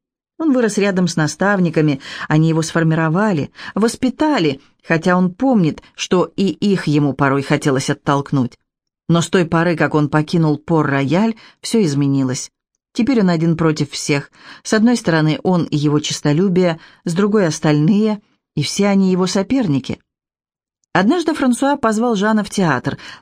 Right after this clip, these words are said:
на спектакль, где его знакомая актриса играет главную роль. Жан смотрит на неё и думает, что после представления к ней можно будет подойти, даже притронуться. Слушает её голос и уже представляет себе,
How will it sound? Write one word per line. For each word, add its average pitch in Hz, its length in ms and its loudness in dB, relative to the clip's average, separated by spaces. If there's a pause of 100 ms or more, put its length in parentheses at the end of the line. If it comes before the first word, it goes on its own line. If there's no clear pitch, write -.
на 202 160 2
спектакль, 285 540 -2
где 196 180 0
его 196 160 0
знакомая 190 640 0
актриса 208 720 -2 (240)
играет 190 440 0
главную 185 520 0
роль. 139 260 -2 (480)
Жан 185 300 0
смотрит 202 440 0
на 170 80 0
неё 170 280 2
и - 160 -2
думает, 185 420 2
что 170 200 -4
после 180 300 -2
представления 180 840 0 (300)
к - 80 -12
ней 285 160 4
можно 165 340 2
будет 147 260 0
подойти, 160 540 0 (140)
даже 196 320 0
притронуться. 220 800 -2 (420)
Слушает 220 500 0
её 151 300 2
голос 202 400 0
и 175 40 0
уже 175 180 0
представляет 202 720 -2
себе, 147 380 0